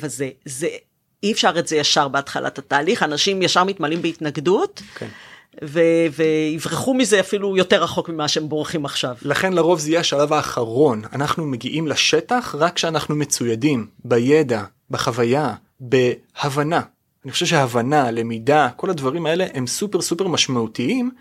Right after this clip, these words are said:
Speaker 2: כדי לייצר למידה מחודשת.
Speaker 1: כן.
Speaker 2: אני הרבה פעמים עוסק גם ב-, כמו שאמרתי, הפרחת מיתוסים. אם אני ארוץ, זה יעשה לי נזק בגב. לא נכון.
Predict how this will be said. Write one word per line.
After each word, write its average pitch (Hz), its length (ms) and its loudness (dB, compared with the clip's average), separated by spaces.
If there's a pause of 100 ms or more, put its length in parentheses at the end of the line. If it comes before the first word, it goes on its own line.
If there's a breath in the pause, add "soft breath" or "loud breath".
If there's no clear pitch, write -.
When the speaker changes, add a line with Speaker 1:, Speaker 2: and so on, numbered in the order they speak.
(140 soft breath)
Speaker 2:
כדי 143 160 0
לייצר 143 320 4
למידה 156 300 2
מחודשת. 165 640 -2
Speaker 1:
כן. - 260 -18
Speaker 2:
אני 127 80 0
הרבה 135 160 2
פעמים 156 200 2
עוסק 151 360 -2
גם 143 120 0
ב-, 131 180 4 (240 loud breath)
כמו 143 120 -4
שאמרתי, 156 320 2
הפרחת 135 520 -2
מיתוסים. 185 460 -6 (560)
אם 180 120 2
אני 170 160 4
ארוץ, 240 400 -2
זה 131 580 0 (560)
יעשה 135 240 -4
לי 160 100 0
נזק 151 280 2
בגב. 123 400 2 (840 soft breath)
לא 202 120 2
נכון. 113 320 -4